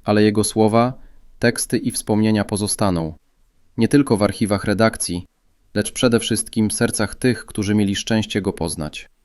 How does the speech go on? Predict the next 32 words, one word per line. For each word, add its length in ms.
Jeśli 280
cenisz 360
ludzi, 320
którzy 280
tworzyli 420
historię 480
polskiego 460
dziennikarstwa 920
i 80
chcesz 280
być 220
na 120
bieżąco 480
z 80
podobnymi 480
historiami, 680
zasubskrybuj 720
ten 160
kanał. 400
To 120
dla 140
nas 220
sposób, 580
by 140
pielęgnować 640
pamięć 360
o 140
tych, 220
którzy 300
żyli 280
z 80
pasją 540